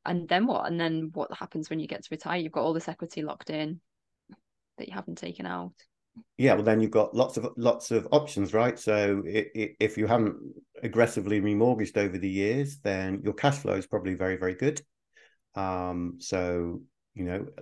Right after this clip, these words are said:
Speaker 2: like I said, at, at the start, you might be in a position to go down to a three-day working week. You might be in a position to take longer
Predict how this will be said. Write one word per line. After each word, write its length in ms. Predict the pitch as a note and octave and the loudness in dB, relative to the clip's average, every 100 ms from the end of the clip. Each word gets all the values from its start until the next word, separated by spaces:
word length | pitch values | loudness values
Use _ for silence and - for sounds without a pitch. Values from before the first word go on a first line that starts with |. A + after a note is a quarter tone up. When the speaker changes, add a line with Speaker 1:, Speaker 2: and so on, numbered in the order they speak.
| - | -10
Speaker 2:
like 180 | F2+ | -8
I 40 | - | -4
said, 200 | G#2+ F#2 | -2 0
at, 400 | G2 - G2 - | -2 0 -4 -4
at 100 | F#2+ | -6
the 60 | |
start, 240 | F#2 G#2+ G#2 | -2 2 2
you 60 | |
might 480 | F#2+ F#2+ F#2 - - | 2 0 -2 -8 -8
be 120 | G#2+ | -2
in 60 | F#2+ | -2
a 40 | |
position 380 | F2+ - C3+ C#3 | -4 0 0 2
to 60 | A2 | 2
go 140 | A2 | 4
down 200 | G#2+ G#2 | 2 -2
to 100 | F#2+ | -2
a 20 | G2+ | -4
three-day 400 | - G#2 G2+ G2+ | -2 0 0 2
working 400 | G#2 G2+ G2+ G2+ | 0 0 -2 -2
week. 320 | G#2+ G2+ - | -2 -4 -6
You 80 | F2 | -4
might 240 | E2+ E2 | -4 -4
be 320 | F2 F2 E2+ | -4 -2 -2
in 80 | E2 | -6
a 40 | |
position 380 | - F2 F2 - | -8 -8 -8 -8
to 80 | - | -10
take 280 | - E2 D#2+ _ | -6 -6 -8 _
longer 520 | F#2 F2 F2 E2+ E2 | -6 -4 -4 -4 -6